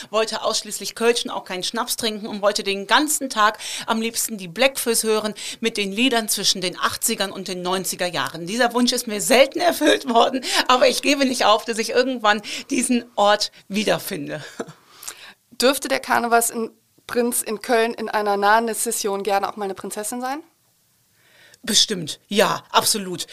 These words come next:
Speaker 1: Auch das ist, ähm, <clears throat> mache ich mich wieder unbeliebt, ne?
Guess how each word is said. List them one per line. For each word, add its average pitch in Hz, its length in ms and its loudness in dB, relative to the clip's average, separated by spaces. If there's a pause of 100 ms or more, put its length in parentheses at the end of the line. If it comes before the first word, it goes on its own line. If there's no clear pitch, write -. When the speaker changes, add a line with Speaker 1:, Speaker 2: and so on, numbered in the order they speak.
(200)
Speaker 1:
Auch - 180 4
das - 300 -4
ist, - 320 0
ähm, 202 240 -8
<clears throat> 226 180 0
mache 190 140 -10
ich 170 60 -12
mich 170 120 -8
wieder 190 180 -6
unbeliebt, 170 400 -10
ne? 180 120 -8